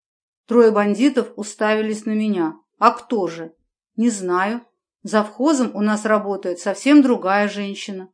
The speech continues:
Мы только что с ней разговаривали». Я решила, что молчать больше нельзя.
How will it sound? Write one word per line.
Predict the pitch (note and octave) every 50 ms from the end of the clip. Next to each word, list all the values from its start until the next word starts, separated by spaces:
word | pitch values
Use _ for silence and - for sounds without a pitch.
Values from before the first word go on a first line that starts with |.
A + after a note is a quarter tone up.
| _ -
Мы | G#3 G#3+
только | G#3+ A3 B3 D4 D4 C#4+ C4+ A#3+
что | - - G3
с | F#3 -
ней | G#3+ A3 B3+
разговаривали». | B3+ B3+ A3 G3+ G#3 G#3 F#3+ F3 F3 F3 F3 F3 F3+ F3 F3 E3+ E3+ F3 - _ _ _ _ _ _ _ _ _ _ _ _ _ _ _ _ _ _ _ _ _ _ -
Я | A3 A3 A#3+ A#3+
решила, | A#3+ A#3+ A#3+ A#3+ - D#4+ E4+ D#4+ B3+ F#3 - - _
что | - - - G#3+
молчать | G#3 G#3 G#3+ G#3+ G#3+ - C#4 D4 D4+ A#3+ G3
больше | G#3 A#3 A#3 - - B3+
нельзя. | B3 B3+ B3 A3+ G#3+ G3 G3 E3+ E3 -